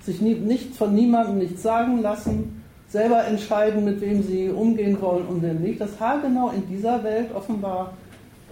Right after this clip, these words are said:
ist überhaupt nicht ein Standpunkt von vorgestern oder von,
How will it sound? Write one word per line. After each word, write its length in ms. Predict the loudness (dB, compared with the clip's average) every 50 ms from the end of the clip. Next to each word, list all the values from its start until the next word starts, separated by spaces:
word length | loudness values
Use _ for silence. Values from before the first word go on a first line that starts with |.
| -20 -20 -20 -14 -12
ist 120 | -10 -6 -2
überhaupt 420 | 0 0 2 2 2 0 0 2
nicht 160 | 2 2 2 0
ein 180 | 0 -2 -2
Standpunkt 600 | -4 -4 -6 -2 0 0 0 0 0 0 0 0 0
von 140 | -2 -2
vorgestern 800 | -2 0 0 2 2 2 2 0 0 -2 -2 -2 0 0 0 0
oder 240 | 0 0 0 0 0
von, 440 | 0 -2 -4 -2 -2 -2 -2 -4 -4